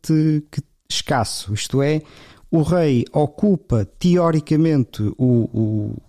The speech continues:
o, o topo da, da cadeia hierárquica, da nobreza e da sociedade, mas, na prática, isso, eh, de acordo com a visão do livro velho de linhagens,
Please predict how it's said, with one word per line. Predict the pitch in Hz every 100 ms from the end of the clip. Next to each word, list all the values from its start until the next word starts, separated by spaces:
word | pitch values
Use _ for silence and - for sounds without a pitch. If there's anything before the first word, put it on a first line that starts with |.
| - _ _
o, |
o | 87 - 95 -
topo | 190 254 - 104
da, | 95 95 90 87
da | 101
cadeia | - 117 110 98 95 90
hierárquica, | 98 107 127 151 135 110 - 101
da | 98
nobreza | 101 139 175 123
e | 101
da | 101
sociedade, | - 139 127 135 135 139 147 - - - - _
mas, | 151 175 185 208 - - _
na | 160 180
prática, | - 151 147 147 165 156 180 180 -
isso, | 160 170 - - 185 - -
eh, | 139 131
de | 127 147
acordo | 143 139 -
com |
a | 139
visão | 131 123 113
do | 131
livro | 123
velho | 113 95
de | 117
linhagens, | 131 135 139 127 139 135